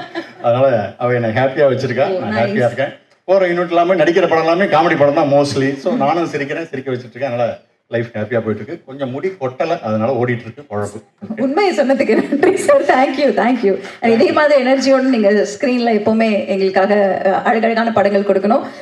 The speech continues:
Speaker 2: மேம் உங்களை இதே மாதிரி ரொம்ப ஹாப்பியா வச்சுக்கிட்டே இருக்கணும். Thank you,
Speaker 1: Not
Speaker 2: thank you.
Speaker 1: disappointed.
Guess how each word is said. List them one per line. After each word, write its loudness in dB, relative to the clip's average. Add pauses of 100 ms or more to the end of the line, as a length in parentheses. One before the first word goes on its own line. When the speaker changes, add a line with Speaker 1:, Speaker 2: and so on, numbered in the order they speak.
(120)
Speaker 2:
மேம் 4
உங்களை 4
இதே 4
மாதிரி 2
ரொம்ப 2
ஹாப்பியா 2
வச்சுக்கிட்டே 2
இருக்கணும். 2 (320)
Thank 2
you, 6
Speaker 1:
Not 4
Speaker 2:
thank 4
you. -
Speaker 1:
disappointed. 2